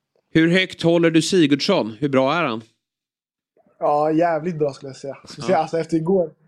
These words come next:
Speaker 2: Jag har kollat lite Allsvenskan och så, alltid tyckt att han är bra. Men sen i, efter igår så är det så här, shit. Han är faktiskt otrolig, alltså.
Speaker 1: Mm. Eh, Fabbe, eh, som sitter bredvid mig här, eh, har en fin spelarkarriär bakom sig. Han har ju spelat tillsammans med Kristoffer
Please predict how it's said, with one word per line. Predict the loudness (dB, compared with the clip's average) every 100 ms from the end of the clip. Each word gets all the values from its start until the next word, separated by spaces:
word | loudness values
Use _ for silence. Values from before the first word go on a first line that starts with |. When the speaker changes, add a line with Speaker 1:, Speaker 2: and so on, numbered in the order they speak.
| _ _
Speaker 2:
Jag | -2
har | 0
kollat | 0 0 -2
lite | -4 -2
Allsvenskan | -2 -2 -6 -6 -12
och |
så, | -8
alltid | -8 -8 -14
tyckt | -16
att | -18
han | -20
är |
bra. | -14 -14 -14 _
Men | -20 -10
sen | -8 -4
i, | -4
efter | -2 -4 -4 -4
igår | 2 2 0
så | -6
är |
det | -12
så | -12
här, | -12
shit. | -14 -16 _ _ _ _ _ _ _
Han | -12
är |
faktiskt | -10 -12 -12
otrolig, | -14 -10 -8 -8
alltså. | -12 -20 _ _ _
Speaker 1:
Mm. | -20 -20 -20 _ _ _ _
Eh, | -6 -2
Fabbe, | -2 -2 0 0 0 -8
eh, | -10
som | -8 -8
sitter | -10 -10 -6
bredvid | -4 -2 -2
mig | -4
här, | -2 -4 -6 -10 -10
eh, | -10
har | -6 -6
en | -6 -10
fin | -6 -2 -2 -2
spelarkarriär | -8 -4 -2 -4 -4 -2 0
bakom | -2 -2 -4
sig. | -4 -4 -2
Han | -4 -6
har |
ju | -6
spelat | -4 -4 -4
tillsammans | -6 -6 -4
med | -6 -6
Kristoffer | -4 -2 -2 -2 -4